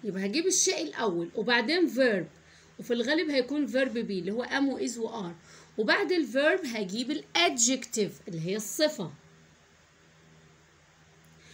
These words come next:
وهضيف لها اي ار واحط بعدها كلمة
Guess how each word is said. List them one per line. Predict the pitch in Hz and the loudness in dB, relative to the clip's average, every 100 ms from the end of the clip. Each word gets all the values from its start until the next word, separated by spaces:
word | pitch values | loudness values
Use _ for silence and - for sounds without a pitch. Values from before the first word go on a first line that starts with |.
| - - | -20 -4
وهضيف | 220 247 262 254 285 | 0 2 0 0 0
لها | 330 392 370 320 | 2 2 0 2
اي | 320 - | 2 2
ار | 220 175 165 - - - - - - _ _ _ - - - - | 0 -2 -6 -12 -20 -20 -20 -20 -20 _ _ _ -20 -20 -10 -4
واحط | 208 330 392 - | -2 -2 -4 -4
بعدها | - 240 220 302 294 | -2 -2 -2 -2 -4
كلمة | - 277 262 269 220 | -4 -2 0 0 -2